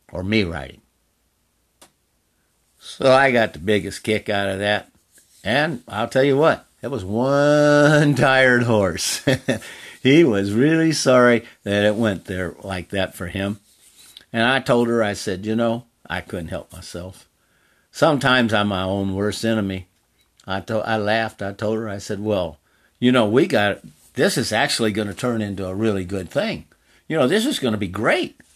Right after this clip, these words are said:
She's going, "Well, what do you mean?" I said, "Well, this is a perfect calling for you. I've been training, uh, people how to ride horses, and you are, are gonna be a horse walker. Well, I'm gonna put out ads for people that have older home,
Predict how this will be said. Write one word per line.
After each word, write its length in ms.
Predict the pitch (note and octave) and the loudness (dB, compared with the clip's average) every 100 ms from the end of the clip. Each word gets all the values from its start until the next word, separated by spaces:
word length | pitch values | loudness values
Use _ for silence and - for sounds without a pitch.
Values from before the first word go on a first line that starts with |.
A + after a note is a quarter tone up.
| _ | _
She's 200 | - F2+ | -18 -14
going, 180 | F2+ G2 | -12 -10
"Well, 300 | G2+ G2+ G2 | -8 -8 -10
what 320 | - G2 A2 | -12 -8 -2
do 40 | A#2+ | -2
you 80 | A2+ | 0
mean?" 320 | D#3+ - - _ _ _ - | -2 -6 -14 _ _ _ -8
I 80 | D3 | -4
said, 140 | F3 | 0
"Well, 100 | D#3+ | 2
this 220 | E3 F#3+ | 2 2
is 160 | F3+ D3+ | 0 -2
a 60 | |
perfect 420 | C#3 E3 E3 F#3 - | -2 0 0 -2 -2
calling 400 | E3+ B3+ B3+ D#3 | 0 2 0 -2
for 260 | - G#2+ | -4 -4
you. 240 | G2+ F2 D2+ - - - | -4 -6 -12 -20 -20 -6
I've 220 | G#2+ D3+ | -2 0
been 180 | D#3+ A#2 | 0 -2
training, 640 | - A2 A#2 C#3+ D#3 A#2 _ _ - | -2 -2 0 0 0 -4 _ _ -14
uh, 220 | G2 F2+ | -10 -10
people 360 | - B2 G2+ F#2 | -4 -4 -4 -2
how 180 | A2+ | 0
to 80 | G2+ | 0
ride 300 | G2+ G2 F#2 | -2 -4 -4
horses, 500 | G2+ D#3 F3+ A#2+ - _ _ - - _ - | -4 -4 -4 -6 -8 _ _ -20 -20 _ -6
and 500 | A2+ G#2+ G#2 G2+ F#2+ | 0 2 2 0 0
you 500 | A#2 A#3 G#3 G#3 A3 _ _ _ _ _ _ | 2 4 4 2 0 _ _ _ _ _ _
are, 220 | A#2 A#2 - | -2 -2 -2
are 180 | A2+ G#2+ | -2 0
gonna 320 | A#2 B2+ B2 | 2 2 2
be 380 | A2+ B2 B2 - | 2 0 0 -2
a 100 | C3 | -6
horse 360 | C3 G3+ D4 G#3 | -2 0 0 0
walker. 380 | E3+ G#2+ - - _ _ - | -2 -2 -8 -18 _ _ -10
Well, 120 | E2+ | -8
I'm 360 | F2+ B2+ F#3 | -4 -2 0
gonna 240 | D3 A#2 G2 | 2 0 0
put 280 | - C#3 B2 | 0 2 4
out 220 | A#2+ - | 2 0
ads 360 | A2 A#2+ F3 | -2 -2 -4
for 120 | - F#2 | -8 -6
people 340 | B2 A#2+ A2+ | -4 -2 -4
that 120 | F#2+ | -4
have 220 | G#2+ A2+ | 0 0
older 320 | G2+ A#2+ B2 G2+ | -2 -4 -4 -4
home, 440 | A2+ D3 E3+ D#3 | -4 -6 -6 -10